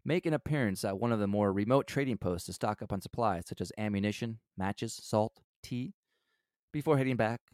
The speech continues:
into the vast, unforgiving wilderness. One such post he would visit was Pool Fields, situated on the Ross River. Pool Field was actually the one man who had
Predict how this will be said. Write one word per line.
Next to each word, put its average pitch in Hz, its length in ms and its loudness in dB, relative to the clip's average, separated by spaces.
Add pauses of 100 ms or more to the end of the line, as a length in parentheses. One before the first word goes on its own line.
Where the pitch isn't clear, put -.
into 110 160 -6
the 101 100 0
vast, 101 380 0
unforgiving 90 520 -2
wilderness. 90 580 -2 (840)
One 143 180 4
such 143 300 2
post 147 500 0 (140)
he 139 80 -2
would 139 140 0
visit 131 340 2
was 123 160 4
Pool 170 320 6
Fields, - 640 -2 (400)
situated 127 520 0
on 117 100 2
the 104 100 2
Ross 131 520 0
River. 143 380 -4 (880)
Pool 156 200 2
Field 160 360 2
was 131 160 2
actually 143 380 0
the 123 120 0
one 151 320 0
man 151 280 0
who 131 120 0
had 127 200 0